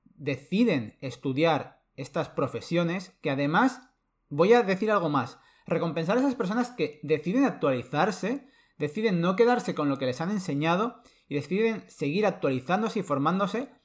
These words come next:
para seguir aprendiendo y seguir ayudando, pues, a sus pacientes, clientes, usuarios de sus servicios. Quizás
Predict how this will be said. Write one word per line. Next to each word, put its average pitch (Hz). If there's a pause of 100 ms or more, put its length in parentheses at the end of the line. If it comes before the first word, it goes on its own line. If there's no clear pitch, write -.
(280)
para 180
seguir 175
aprendiendo 214
y 165
seguir 160
ayudando, 143
pues, 104
a 95
sus -
pacientes, 156
clientes, 131
usuarios 170 (480)
de 143
sus 185
servicios. 139 (640)
Quizás 220